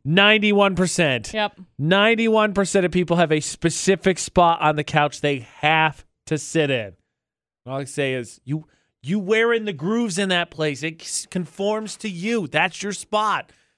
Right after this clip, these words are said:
Speaker 1: Somebody else is gonna mess up your grooves.
Speaker 2: Threw off my groove.
Speaker 1: Exactly. I mean, not,
Speaker 2: Unfortunate.
Speaker 1: not your dance, but yeah, that.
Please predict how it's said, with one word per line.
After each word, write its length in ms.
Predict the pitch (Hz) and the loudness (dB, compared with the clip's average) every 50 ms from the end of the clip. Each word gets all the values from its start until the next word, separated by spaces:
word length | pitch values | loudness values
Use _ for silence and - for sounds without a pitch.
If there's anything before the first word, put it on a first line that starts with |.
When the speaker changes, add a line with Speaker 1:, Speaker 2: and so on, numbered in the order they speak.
| _ _ _ | _ _ _
Speaker 1:
Somebody 180 | 175 190 196 | -8 -4 -2
else 140 | 185 190 185 | -2 -2 -2
is 60 | 175 | -4
gonna 140 | 170 190 160 | -4 -4 -2
mess 360 | 156 160 175 185 185 - - | 0 0 0 0 0 0 -4
up 120 | 190 165 175 | -4 -4 -4
your 100 | 170 156 | -6 -6
grooves. 680 | 135 143 180 190 190 180 160 127 104 - - - - - _ _ _ _ _ _ _ _ | -4 -4 -2 -2 0 0 -2 -2 -4 -8 -10 -10 -10 -12 _ _ _ _ _ _ _ _
Speaker 2:
Threw 200 | - 269 285 302 | -10 -10 -8 -8
off 120 | 311 - | -8 -10
my 100 | 233 214 | -12 -14
groove. 540 | 170 - 185 214 247 247 226 185 165 - - _ | -12 -10 -8 -8 -6 -6 -8 -8 -12 -14 -16 _
Speaker 1:
Exactly. 640 | 127 131 185 196 190 185 - - 143 123 104 92 - _ _ _ _ | -4 -2 0 0 0 0 -2 -2 -4 -4 -4 -6 -12 _ _ _ _
I 60 | 214 | -10
mean, 220 | 190 165 151 147 | -4 -2 0 0
not, 220 | 143 143 151 156 156 | 0 0 0 0 0
Speaker 2:
Unfortunate. 100 | 147 - | -2 -4
Speaker 1:
not 160 | 156 165 165 | -4 -4 -2
your 80 | 131 127 | -4 -4
dance, 380 | 107 147 147 139 127 120 117 - | -2 0 0 0 0 -2 -4 -8
but 120 | - 139 | -12 -6
yeah, 220 | 165 196 175 139 | -2 -2 -2 -2
that. 540 | 123 123 180 185 175 165 156 - - - - | -2 0 0 0 2 0 -2 -4 -8 -16 -20